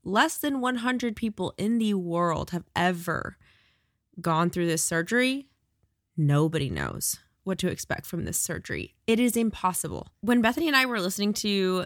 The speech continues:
the episode four back yesterday to kind of, like, okay, <laughs> let, let's go back again and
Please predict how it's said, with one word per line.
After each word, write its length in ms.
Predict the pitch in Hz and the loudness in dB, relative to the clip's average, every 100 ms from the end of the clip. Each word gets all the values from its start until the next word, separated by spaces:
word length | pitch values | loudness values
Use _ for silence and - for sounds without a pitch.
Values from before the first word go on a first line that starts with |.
| - | -4
the 300 | 180 165 160 | 0 2 2
episode 340 | 175 185 185 | 2 0 -2
four 260 | - 170 170 | -2 0 2
back 400 | 170 151 202 - - - - | 4 4 4 -4 -20 -16 -2
yesterday 420 | 220 - 226 220 | -2 0 0 0
to 100 | 226 | 0
kind 200 | 196 175 | 0 -2
of, 100 | 165 | 0
like, 340 | 160 127 - - | -2 -2 -6 -10
okay, 160 | 165 92 | -6 -2
<laughs> 0 | |
let, 220 | 196 233 - - - - | 0 -2 -6 -20 -14 -6
let's 180 | 175 - | -6 -6
go 360 | - 160 190 | -2 2 2
back 240 | 196 190 196 | 2 2 0
again 300 | 185 151 113 | -2 -2 -2
and 160 | - | -6